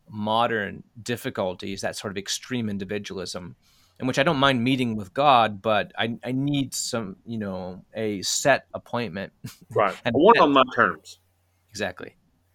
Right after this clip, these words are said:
Speaker 1: Exactly. And in the Middle Ages, I think it was sort of,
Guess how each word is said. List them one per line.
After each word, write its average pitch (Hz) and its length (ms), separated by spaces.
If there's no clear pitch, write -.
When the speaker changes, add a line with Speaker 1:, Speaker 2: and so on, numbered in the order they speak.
Speaker 1:
Exactly. 104 680
And 151 220
in 139 120
the 139 40
Middle 135 240
Ages, 131 560
I 110 80
think 120 300
it 113 80
was 117 500
sort 107 260
of, 98 180